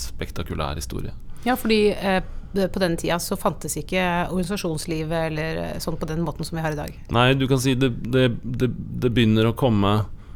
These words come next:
Speaker 1: eh, ting som ligner på det i elitekretser. Ehm, men for allmuen var det rett og slett forsamlingsforbud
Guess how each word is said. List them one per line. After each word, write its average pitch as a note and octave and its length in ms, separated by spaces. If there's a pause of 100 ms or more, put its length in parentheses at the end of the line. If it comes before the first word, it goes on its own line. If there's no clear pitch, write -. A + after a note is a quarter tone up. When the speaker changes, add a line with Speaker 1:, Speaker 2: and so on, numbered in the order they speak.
(140)
Speaker 1:
eh, G2+ 260
ting G#2 220
som A2 160
ligner G#2 240
på F2+ 220
det G2+ 140
i G2 180
elitekretser. G2+ 840 (760)
Ehm, A2+ 760
men A#2 920
for A2 520 (100)
allmuen A#2+ 480
var A2+ 140
det A2 100
rett G2+ 80
og - 60
slett - 180
forsamlingsforbud F2+ 1120